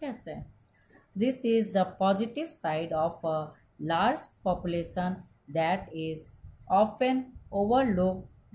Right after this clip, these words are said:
when we look only at the negative side। ये हमारा पॉजिटिव साइड है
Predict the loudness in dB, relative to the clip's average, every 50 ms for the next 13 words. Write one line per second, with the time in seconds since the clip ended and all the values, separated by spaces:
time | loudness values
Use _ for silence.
0 | -2 0 0 0 -2 -4 -2 0 0 0 2 2 2 2 0 0 -6 -6 -4 -2
1 | -2 -2 -2 -4 -4 -6 -6 -8 -6 -4 -2 -2 -2 -2 -2 -4 -6 -4 -4 -4
2 | -6 -6 -8 -12 -10 -4 -4 -4 -4 -4 -8 -8 -6 -4 -4 -4 -6 -8 -12 _
3 | -20 -20 -20 _ _ _ _ _ _ _ _ _ _ _ -20 -20 -20 -20 -20 -20
4 | -20 -20 -20 _ -20 _ _ -20 -20 _ -4 0 2 2 4 4 4 4 4 4
5 | 4 4 4 4 4 4 2 0 0 0 -2 -2 -2 2 4 4 4 4 4 2
6 | 2 2 2